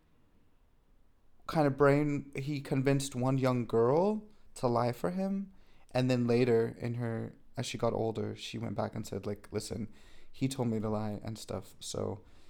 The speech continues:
she changed her story, and that's when they were able to convict him.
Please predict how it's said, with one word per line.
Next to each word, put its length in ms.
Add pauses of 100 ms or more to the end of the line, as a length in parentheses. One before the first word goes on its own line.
(200)
she 220
changed 360
her 60
story, 320
and 140
that's 240
when 80
they 80
were 100
able 180
to 80
convict 360
him. 200